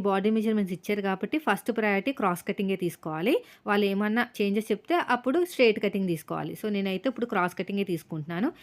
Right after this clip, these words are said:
నైంటీ నైన్ పాయింట్ నైన్ పర్సెంట్ క్రాస్ కటింగే ఉంటుందండి. అదొక విషయాన్ని బాగా గుర్తుపెట్టుకోండి మీరు. ఓకేనా? కోరాస్ నా వైపుకు ఉన్నాయి, ఓపెనింగ్స్ అనేవి ఆపోజిట్లో ఉన్నాయి. ఇలా క్రాస్గా వేసేసుకున్నాను. వేసుకున్న తర్వాత వీపు పార్ట్ దగ్గర, బ్యాక్ పార్ట్ వీపు పార్ట్ దగ్గర స్ట్రైట్గా లైన్ వేసుకుని,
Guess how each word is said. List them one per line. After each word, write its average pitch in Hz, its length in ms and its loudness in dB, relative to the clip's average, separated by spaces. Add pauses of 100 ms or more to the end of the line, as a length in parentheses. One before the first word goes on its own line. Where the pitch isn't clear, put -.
(260)
నైంటీ 226 380 2
నైన్ 214 240 2
పాయింట్ 214 260 2
నైన్ 190 220 0
పర్సెంట్ 233 320 0
క్రాస్ 180 280 2
కటింగే 202 360 0
ఉంటుందండి. 170 500 -2
అదొక 190 300 -4
విషయాన్ని 220 320 -2
బాగా 175 180 2
గుర్తుపెట్టుకోండి 175 640 -4
మీరు. 151 140 -6 (600)
ఓకేనా? 233 260 0 (340)
కోరాస్ 214 380 2
నా 202 120 2
వైపుకు 190 300 0
ఉన్నాయి, 208 280 2 (220)
ఓపెనింగ్స్ 214 380 -2
అనేవి 196 200 -2 (120)
ఆపోజిట్లో 175 540 -2
ఉన్నాయి. 208 200 -2 (320)
ఇలా 208 200 0
క్రాస్గా 190 440 0
వేసేసుకున్నాను. 180 600 -4 (120)
వేసుకున్న 196 340 0 (120)
తర్వాత 170 340 -4 (480)
వీపు 226 300 2
పార్ట్ 208 260 2
దగ్గర, 202 220 0 (280)
బ్యాక్ 175 260 0
పార్ట్ 202 240 -2
వీపు 196 200 -2
పార్ట్ 185 220 -2
దగ్గర 196 220 -4
స్ట్రైట్గా 185 440 -2
లైన్ 175 200 -4
వేసుకుని, 254 360 -2